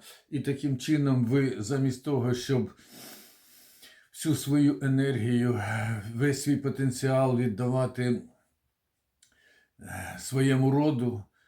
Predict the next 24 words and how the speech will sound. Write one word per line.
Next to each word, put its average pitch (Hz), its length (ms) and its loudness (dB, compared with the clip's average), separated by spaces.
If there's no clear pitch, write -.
віддаєте 139 640 -4
якимось 127 720 -2
чужим 139 680 2
інтересам, 120 840 -2
м, 92 580 -16
спрямовуєте 143 840 0
його 120 200 0
на 123 140 2
чужі 135 340 -2
країни, 110 720 -2
на 113 580 0
чужу 139 360 -2
культуру, 104 800 -6
на, 120 520 0
е, 104 500 -20
віддаєте 131 580 0
його 127 280 2
чужим 123 500 0
богам. 87 420 -10
Для 156 180 -2
того, 160 280 0
щоб 139 240 0
ви 139 120 0
повернулися 139 960 0